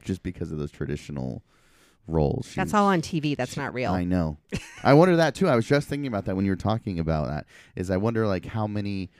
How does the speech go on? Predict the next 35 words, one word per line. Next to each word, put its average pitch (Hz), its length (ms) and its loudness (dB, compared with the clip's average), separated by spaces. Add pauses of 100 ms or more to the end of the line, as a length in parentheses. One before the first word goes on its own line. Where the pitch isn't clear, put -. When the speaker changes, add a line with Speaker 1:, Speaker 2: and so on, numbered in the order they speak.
(240)
Speaker 1:
you 127 60 0
know, 123 120 4
a - 20 2
lot 113 260 0
of 160 100 -4
times 113 560 -6
in 92 380 -4
these, 90 260 -6
like, 82 400 -4 (480)
uh, 73 320 -6 (480)
historical 92 640 -2
fiction 92 420 -6
stories 78 560 -2 (200)
or, 95 240 4
or 90 180 2
shows 90 460 2
or, 85 160 0
or 85 100 0
movies 95 500 0
even, 78 320 -6 (260)
you 95 120 0
have, 92 440 -2
like, 85 480 -6 (480)
I'm 139 100 0
sure 165 380 -6
there 131 160 2
were 107 260 0
defiant 98 640 -4 (380)
roles 95 600 -2
or 82 140 -2
people, 87 520 -8
obviously, 82 440 -2
throughout 85 320 -2
history, 90 380 -4
but 85 280 -2